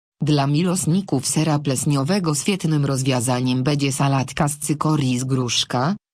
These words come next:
dodatkiem sera pleśniowego i orzechów, polana miodowym sosem winegret. Gruszki oprócz tego,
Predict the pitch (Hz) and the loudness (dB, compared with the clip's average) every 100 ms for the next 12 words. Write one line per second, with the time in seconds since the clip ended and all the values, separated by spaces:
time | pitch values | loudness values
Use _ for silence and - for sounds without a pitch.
0 | 151 147 131 123 208 - 220 196 - 151 | -2 0 0 0 -2 -2 -4 -2 0 2
1 | 147 135 135 - 147 131 170 156 139 - | 2 0 -2 0 0 2 -2 0 -2 0
2 | 139 139 143 139 143 120 - _ _ - | 0 0 0 0 -2 -6 -8 _ _ -2
3 | 147 151 190 151 143 127 156 170 131 123 | 0 2 2 2 0 2 0 0 0 0
4 | 208 214 175 143 156 185 131 131 131 117 | 0 0 0 0 2 0 0 0 -2 -2
5 | - _ _ _ _ 240 196 135 - - | -8 _ _ _ _ 0 0 0 -2 0
6 | 156 147 147 147 120 - 214 156 131 127 | 0 0 0 -2 -2 -2 0 2 0 -2